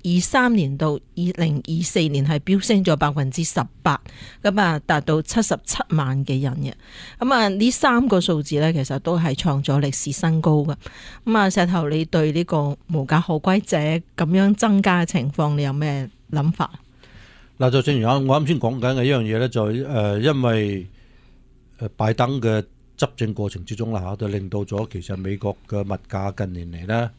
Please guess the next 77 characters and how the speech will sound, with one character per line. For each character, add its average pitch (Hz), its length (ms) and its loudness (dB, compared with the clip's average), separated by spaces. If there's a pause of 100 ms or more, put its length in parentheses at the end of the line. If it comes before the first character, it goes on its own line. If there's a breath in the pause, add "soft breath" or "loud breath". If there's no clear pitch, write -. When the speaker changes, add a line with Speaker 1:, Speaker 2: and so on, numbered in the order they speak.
Speaker 2:
嗰 107 120 -4
個 110 160 -6
通 120 160 -2
貨 101 140 -4
膨 87 160 -6
脹 101 160 -6
係 95 60 -8
相 110 240 -2
當 107 180 -2
之 107 120 -6
嚴 82 200 -10
重 87 180 -8
嘅 90 80 -10
吓。 95 160 -6 (460 soft breath)
噉 139 160 -2
其 104 100 -4
實 95 160 -4
好 104 140 -2
多 127 320 2
嘅， 104 500 -2
你 117 120 2
發 117 180 0
現 104 240 -6
咗 117 320 2 (540 soft breath)
東 147 400 2
西 147 80 4
兩 104 160 2
岸 98 400 -2
呢， 110 180 -2
其 95 100 -10
實 95 220 -8 (280)
有 110 140 -2
啲 139 160 0
年 90 120 -8
輕 113 160 -4
人 85 200 -8
而 80 60 -16
家 107 140 -4
呢， 113 80 -2
其 90 100 -10
實 95 140 -8
搬 117 280 -6
出 123 120 -2
咗 98 240 -8
大 92 160 -4
城 87 180 -10
市 - 140 -12
㗎 92 160 -10
啦。 90 120 -12 (120)
Speaker 1:
嗯。 185 260 -8
Speaker 2:
不 135 80 0
過 139 100 4
啲 151 60 4
紐 123 180 4
約 120 80 0
其 120 160 -8
實 101 80 -2 (120)
搬 131 120 -4
咗 98 280 0
好 113 40 -2
多， 113 380 0
年 98 180 -8
輕 117 140 -2
人 92 100 -6
搬 117 160 -6
咗 117 100 -4
好 92 120 -8
多， 90 260 -8 (140)
原 104 140 -8
因 107 80 -4
係 131 200 0
咩 120 140 0
呢？ 123 180 -2 (420 loud breath)
因 139 100 2
為 123 40 4 (120)
租 131 220 4
屋 131 80 0